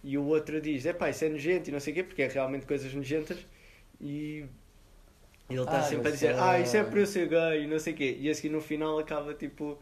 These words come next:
Speaker 2: Ele
Speaker 1: com
Speaker 2: é gay
Speaker 1: ele,
Speaker 2: também.
Speaker 1: ele também é gay.
Speaker 2: Yeah.
Speaker 1: E era mesmo só por ser nojento. E ele a seguir tipo acaba no final a dizer, "Ah, afinal eu sou só um gajo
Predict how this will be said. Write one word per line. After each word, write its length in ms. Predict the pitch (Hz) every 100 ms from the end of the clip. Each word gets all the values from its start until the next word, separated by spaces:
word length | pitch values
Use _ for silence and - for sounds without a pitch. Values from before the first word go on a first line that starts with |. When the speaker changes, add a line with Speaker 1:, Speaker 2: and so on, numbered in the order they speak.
| -
Speaker 2:
Ele 120 | 131
Speaker 1:
com 80 | 135
Speaker 2:
é 60 | 151
gay 100 | 147
Speaker 1:
ele, 120 | 147
Speaker 2:
também. 200 | - -
Speaker 1:
ele 80 | 165
também 240 | 165 160 165
é 220 | - 190
gay. 380 | - 190 185 277
Speaker 2:
Yeah. 300 | - 113 190
Speaker 1:
E 40 |
era 120 | 185 190
mesmo 160 | 190
só 160 | - 170
por 160 | 170 156
ser 180 | 170
nojento. 440 | 165 139 151 139 -
E 100 | 143
ele 200 | 143 143
a 40 | 143
seguir 220 | 143 139
tipo 220 | 131 139 135
acaba 320 | 143 135 131
no 100 | 131
final 380 | 127 135 131 127
a 40 |
dizer, 340 | 127 127 131 127
"Ah, 340 | 143 147 147 139
afinal 340 | 139 135 131
eu 60 | 135
sou 160 | 139
só 340 | 135 131 123 117
um 160 | 123
gajo 360 | 120 117 117 123